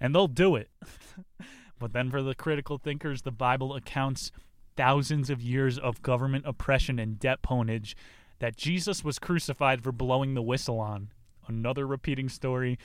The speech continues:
as Julian Assange, they're putting stories out saying he's gonna kill himself. He has said before in his publications he's not suicidal. We're seeing a little Jeffrey Epstein. <laughs> It's picking up pace. It repeats itself every year on the year now.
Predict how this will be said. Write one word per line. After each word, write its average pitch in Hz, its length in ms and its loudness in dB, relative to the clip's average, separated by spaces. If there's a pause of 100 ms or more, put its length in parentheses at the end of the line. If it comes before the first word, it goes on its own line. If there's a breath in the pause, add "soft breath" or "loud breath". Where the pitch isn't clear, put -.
(300 loud breath)
as 117 140 -4
Julian 123 420 0
Assange, 120 540 0
they're 120 120 -2
putting 123 240 -2
stories 123 400 -2
out 123 200 0
saying 120 240 -2
he's 117 100 -2
gonna 117 180 -2
kill 131 200 -4
himself. 123 520 -2 (140)
He 113 220 -8
has 110 100 -6
said 127 320 -2
before 135 540 0
in 131 180 -2
his 123 100 0
publications 127 760 2
he's 120 160 -2
not 123 260 -4
suicidal. 127 640 2 (800 soft breath)
We're 123 120 -4
seeing 120 200 2
a 117 80 2
little 117 180 0
Jeffrey 120 500 2 (320)
Epstein. 123 680 0
<laughs> - 260 6
It's - 120 -4
picking 135 280 4
up 123 160 0
pace. 139 320 2
It 123 100 0
repeats 127 380 -2
itself 123 400 -2
every 120 240 0
year 123 240 0
on 117 160 -2
the 110 80 -6
year 123 240 -2
now. 110 300 -6